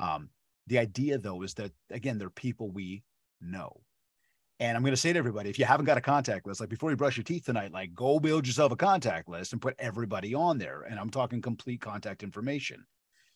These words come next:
First names, last names, mailing addresses, email addresses, fig-, find them on social media, figure if they like baseball, hockey, whatever their pastimes are, golf, uh, Disneyland, figure these things out.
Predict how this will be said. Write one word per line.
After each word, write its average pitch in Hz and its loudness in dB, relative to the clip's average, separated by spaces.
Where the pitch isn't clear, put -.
First 143 2
names, 98 -4
last 131 2
names, 98 -6
mailing 135 0
addresses, 85 -8
email 127 -2
addresses, 87 -10
fig-, 135 -8
find 151 2
them 147 -2
on 120 0
social 101 -8
media, 87 -8
figure 165 -4
if 135 -6
they 143 -2
like 117 -4
baseball, 107 -6
hockey, 117 -4
whatever 107 -6
their 98 -8
pastimes 98 -8
are, 85 -12
golf, 107 -4
uh, 104 -8
Disneyland, 107 -4
figure 151 -2
these 120 -4
things 120 -4
out. 180 -10